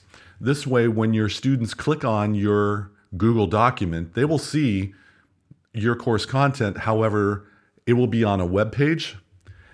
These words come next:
and they won't be able to make modifications. It's a really clean way to host your files, your course content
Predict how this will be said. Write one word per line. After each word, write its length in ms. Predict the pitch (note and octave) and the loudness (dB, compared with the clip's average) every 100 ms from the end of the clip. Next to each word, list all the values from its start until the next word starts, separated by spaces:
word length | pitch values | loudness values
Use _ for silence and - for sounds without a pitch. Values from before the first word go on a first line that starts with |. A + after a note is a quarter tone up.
| _ | _
and 240 | - A2 G#2+ | -2 0 2
they 320 | G#2 G#2 G#2 - - | 2 2 0 -2 -6
won't 360 | F#2+ A2+ A#2+ | -2 -2 -2
be 160 | A#2+ A2+ | 0 0
able 220 | G#2+ G#2+ | 2 0
to 540 | G#2 A2 G2+ G2+ F#2+ - | -2 -2 0 2 0 0
make 220 | G#2+ G2+ | -2 0
modifications. 920 | G#2 G2+ G2+ B2 A#2 A2+ C#2+ - - - - - - | 0 -2 -2 0 0 -2 -8 -10 -16 -14 -10 -8 -8
It's 120 | - | -4
a 40 | |
really 200 | F#2+ B2+ | 0 0
clean 360 | - C3+ C#3+ C3+ | 0 0 2 4
way 200 | A2+ A2+ | 4 2
to 160 | A2+ F#2 | 0 0
host 400 | A#2 B2+ - A#2 | 2 0 -2 -2
your 460 | A2 G#2 G2 G2 - _ | 2 2 0 -4 -12 _
files, 800 | - A#2 A2+ G#2 F#2 F#2+ F#2 - _ _ - | -4 2 4 4 2 0 -6 -16 _ _ -8
your 220 | G#2 A2+ | -2 -2
course 280 | A2+ A#2 G#2+ | 0 -2 -2
content 640 | - A#2 A#2 - F#2 F#2 | -2 -2 0 -2 -4 -4